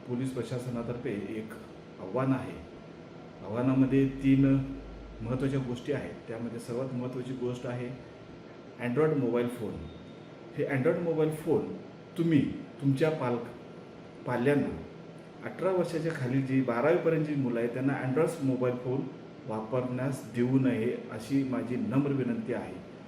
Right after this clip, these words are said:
जरी त्यांना Android फोन नाही दिला, तरी त्यांच्या कम्युनिकेशनसाठी एक साधा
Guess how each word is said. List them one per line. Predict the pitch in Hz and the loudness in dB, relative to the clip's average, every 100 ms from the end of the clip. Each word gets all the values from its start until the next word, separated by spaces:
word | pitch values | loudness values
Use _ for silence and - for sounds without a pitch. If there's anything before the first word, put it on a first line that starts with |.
| - - - - - - - - - 98 | -16 -16 -16 -16 -16 -16 -16 -14 -12 2
जरी | 135 180 | 6 6
त्यांना | 214 185 175 180 190 143 - - - - - - - - - | 6 4 4 0 -2 -4 -8 -12 -14 -14 -14 -14 -14 -10 2
Android | 131 170 170 | 8 8 6
फोन | 165 160 160 | 2 4 6
नाही | 151 160 | 6 6
दिला, | 147 107 92 - - - - - | 4 2 0 -6 -12 -14 -14 -6
तरी | 135 160 | -2 4
त्यांच्या | 151 147 180 | 4 4 2
कम्युनिकेशनसाठी | 151 165 175 180 - 170 175 175 | 2 0 0 0 -2 -4 -2 0
एक | 175 | 0
साधा | 170 123 120 143 123 | -2 -4 0 0 0